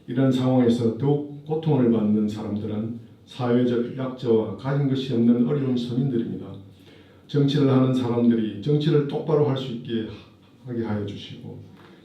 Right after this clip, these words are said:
국가의 위정자들이 하나님 두려운 줄 알고 국민들을 위해 국정을 똑바로 운영할 수 있도록 역사하여 주시길 바랍니다.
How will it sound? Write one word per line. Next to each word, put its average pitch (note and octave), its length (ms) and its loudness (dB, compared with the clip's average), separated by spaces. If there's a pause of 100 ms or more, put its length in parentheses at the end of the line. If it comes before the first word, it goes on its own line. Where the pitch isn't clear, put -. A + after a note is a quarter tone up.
국가의 C#3 460 4
위정자들이 C#3+ 760 4 (280)
하나님 C#3+ 420 2
두려운 D3 400 2
줄 A2+ 120 0
알고 G2+ 540 -8
국민들을 C3+ 560 4
위해 A2+ 220 4
국정을 B2 520 -2
똑바로 D3+ 400 0
운영할 B2+ 340 2
수 A2 140 -6
있도록 G#2+ 380 -4
역사하여 A2+ 460 -4
주시길 A2 420 -6
바랍니다. G#2 400 -8